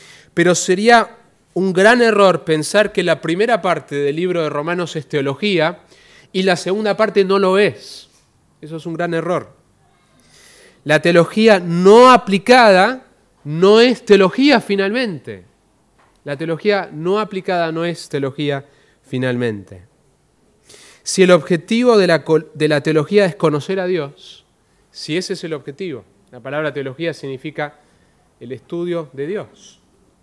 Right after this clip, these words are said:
Teo, que viene de teos, Dios, y logía, que viene de logos, tiene que ver con el estudio de Dios. Si el objetivo de la teología es estudiar a Dios,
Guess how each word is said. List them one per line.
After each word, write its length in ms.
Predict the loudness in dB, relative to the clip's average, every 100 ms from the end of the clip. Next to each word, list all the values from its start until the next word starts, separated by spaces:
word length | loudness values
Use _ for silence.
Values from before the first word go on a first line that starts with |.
| _
Teo, 340 | -8 -4 -6 -6
que 140 | -10
viene 240 | -8 -8
de 140 | -8 -8
teos, 760 | -6 -6 -6 -8 -14 -20 -20 _ _ _ _
Dios, 460 | -4 -2 -4 -8 -14
y 100 | -8
logía, 420 | -8 -6 -8 -6
que 100 | -8
viene 200 | -8 -6
de 140 | -6
logos, 500 | -4 -4 -6 -10 -16 _ _ _
tiene 200 | -12 -8
que 60 | -6
ver 100 | -4
con 120 | -6
el 140 | -6
estudio 440 | -10 -8 -8 -6 -6
de 120 | -8
Dios. 460 | -12 -14 _ -20 _ _ _ _ _ _
Si 180 | -10 -4
el 60 |
objetivo 500 | -4 -6 -8 -4 -2
de 120 | -2 -2
la 140 | -4
teología 360 | -4 -6 -4 -6
es 100 | -6
estudiar 320 | -8 -4 -2
a 60 |
Dios, 540 | -2 -2 -6 -12 -20